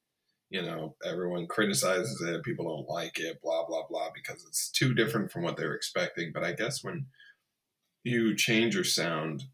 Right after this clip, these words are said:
almost every album, I mean, the two in the middle, they're kinda, they're pretty similar.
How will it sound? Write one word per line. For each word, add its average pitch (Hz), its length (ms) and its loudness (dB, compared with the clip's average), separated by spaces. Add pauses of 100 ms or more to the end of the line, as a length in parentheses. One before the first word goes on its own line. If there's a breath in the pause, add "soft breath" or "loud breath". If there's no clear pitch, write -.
almost 98 480 -2
every 98 500 -4 (100)
album, 82 560 -6 (460)
I 123 40 0
mean, 135 140 8
the 135 120 8
two 202 320 8
in 160 120 8
the 120 80 6
middle, 98 480 8
they're 87 380 6 (200)
kinda, 101 720 6 (280)
they're 196 180 2
pretty 165 220 4
similar. 95 680 2